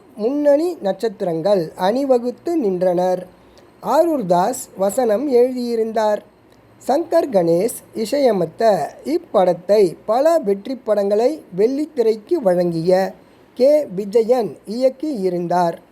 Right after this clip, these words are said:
அறிஞர் அண்ணாவின் வேலைக்காரி, கலைஞர் கருணாநிதியின்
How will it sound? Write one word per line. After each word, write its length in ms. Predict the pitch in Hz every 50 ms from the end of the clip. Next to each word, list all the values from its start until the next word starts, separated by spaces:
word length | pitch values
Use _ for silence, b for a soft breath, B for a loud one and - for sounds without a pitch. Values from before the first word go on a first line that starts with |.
| b b b b b b b b
அறிஞர் 540 | _ - 233 277 311 320 302 294 302 330 330
அண்ணாவின் 880 | 294 - 190 190 214 220 220 220 208 180 160 147 175 185 214 277 302 - _
வேலைக்காரி, 1200 | - 190 208 233 262 285 285 294 294 320 302 - _ _ - 190 180 175 170 165 170 170 185 233 311 - _ _ _ _ _ _ _ _
கலைஞர் 580 | - 214 240 269 285 294 285 285 294 311 381 320 -
கருணாநிதியின் 1000 | - 220 202 220 226 226 226 214 208 196 175 185 180 170 180 185 175 190 262